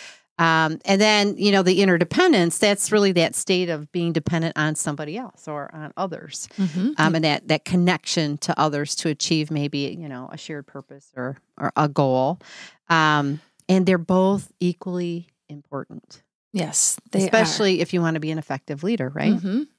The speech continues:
Speaker 2: Yeah. So for all you emerging leaders out there, this is an important concept that we're bringing to you today. We're giving you some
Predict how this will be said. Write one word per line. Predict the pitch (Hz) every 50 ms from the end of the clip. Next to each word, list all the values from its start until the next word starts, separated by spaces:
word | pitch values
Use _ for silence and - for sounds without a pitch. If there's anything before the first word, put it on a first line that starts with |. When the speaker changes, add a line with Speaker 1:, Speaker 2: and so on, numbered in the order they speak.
| _ _ _ _ 196
Speaker 2:
Yeah. | 180 185 202 190 175
So | - - - 214 196 196 202 196 - - - - - - - _ _
for | - 240 226
all | - - 214 214 233 247
you | 240 233 226
emerging | 190 160 202 202 196 196 208 214 233 214 220 226 220 196 180
leaders | 175 185 180 170 175 175 165 -
out | 170 160 165 165 -
there, | - 170 156 160 170
this | 180 175 165 -
is | 190 180
an | 190 190
important | 175 - - 202 175 175 170 -
concept | - - 185 175 185 190 - - - 220 233 247 _ -
that | 190 -
we're | 170 175 170
bringing | 170 185 185 180 180 180 180
to | - - 180
you | 175
today. | 170 165 175 185 220
We're | 196
giving | 175 175 175 170 180 180
you | 175 170 175
some | 175 - - 156 151 151